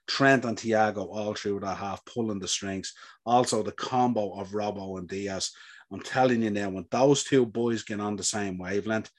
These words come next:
when Robbo establishes the same relationship with Diaz after having a real good pre-season that he has with Mane, Reds, look out next season. That combination is going to be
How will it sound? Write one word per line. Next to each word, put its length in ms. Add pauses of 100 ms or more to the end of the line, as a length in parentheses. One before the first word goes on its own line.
(260)
when 220
Robbo 460
establishes 800
the 80
same 400
relationship 720
with 180
Diaz 480 (380)
after 320
having 280
a 60
real 320
good 240
pre-season 640
that 160
he 100
has 260
with 160
Mane, 440 (1080)
Reds, 380
look 260
out 200
next 300
season. 380
That 180
combination 760
is 120
going 240
to 80
be 200